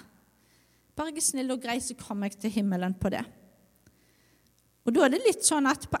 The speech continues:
en måte, dessverre, eh, for mine fine ikke-kristne venner, så er det ikke sånn. Men samtidig, heldigvis, for hvor skulle da grensen gått?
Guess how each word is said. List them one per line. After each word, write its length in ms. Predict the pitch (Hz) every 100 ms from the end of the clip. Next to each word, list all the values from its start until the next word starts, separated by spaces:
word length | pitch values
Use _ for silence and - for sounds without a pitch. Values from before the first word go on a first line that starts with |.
| 359
en 200 | 240 220
måte, 300 | 208 214 226
dessverre, 1000 | 254 - - - 285 226 185 175 247 311 - 311 - -
eh, 220 | 226 220 247
for 200 | 302 262
mine 420 | 247 247 240 226 226 233 - - _ _ _ _ _ -
fine 680 | - - 294 294 214 196 185 180 -
ikke-kristne 560 | 269 220 - 214 -
venner, 300 | 214 185 208 - - - _ _ _ _ _ _ _ _ -
så 160 | -
er 220 | - 220 190
det 160 | 190
ikke 160 | - 202
sånn. 240 | 208 277 262 -
Men 360 | 240 247 262 262
samtidig, 720 | - 269 262 - 302 196 240 480 - - -
heldigvis, 680 | 277 220 196 202 226 - - - - - -
for 160 | 226
hvor 280 | - - 233
skulle 280 | - 214 202
da 100 | 202
grensen 420 | 202 185 185 -
gått? 380 | 190 - - -